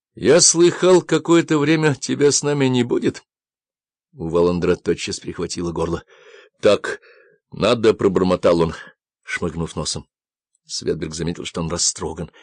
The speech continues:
и поспешно сменил тему. «Помнишь наручники, которые ты нашел дома у Луизы Окерблум? Ты как-то вскользь упомянул о них,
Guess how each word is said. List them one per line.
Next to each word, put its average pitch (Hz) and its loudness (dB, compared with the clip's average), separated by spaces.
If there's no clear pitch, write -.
и 82 -20
поспешно - -8
сменил 85 -8
тему. 80 -8
«Помнишь 196 0
наручники, 98 2
которые 90 -2
ты 95 0
нашел 98 4
дома 101 4
у 101 6
Луизы 104 4
Окерблум? 101 2
Ты 110 -2
как-то 101 0
вскользь - 2
упомянул 107 2
о 90 4
них, 90 -2